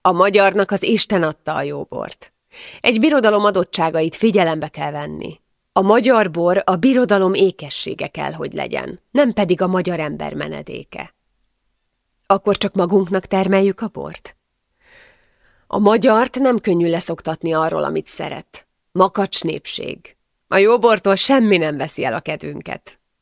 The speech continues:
Kocintásra nyújtotta a poharát. Akkor exportunk nincs is? Faggattam tovább. Dehogy nem, szeretik Bécsben, főleg ajándékként.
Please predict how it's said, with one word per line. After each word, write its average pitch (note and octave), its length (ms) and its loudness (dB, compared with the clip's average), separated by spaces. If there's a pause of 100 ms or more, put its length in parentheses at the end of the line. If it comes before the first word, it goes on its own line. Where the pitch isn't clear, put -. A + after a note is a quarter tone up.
(760)
Kocintásra E3 760 -2
nyújtotta E3 480 -4
a D3+ 40 -8
poharát. - 720 -16 (1500)
Akkor G#3+ 280 2
exportunk G3+ 580 0
nincs F3+ 280 -2
is? - 320 -4 (320)
Faggattam E3+ 520 -6
tovább. D3+ 520 -12 (460)
Dehogy B3+ 420 2
nem, D#3+ 460 -6
szeretik E3 600 0
Bécsben, B2+ 600 -10
főleg C4+ 280 4
ajándékként. C3 960 -2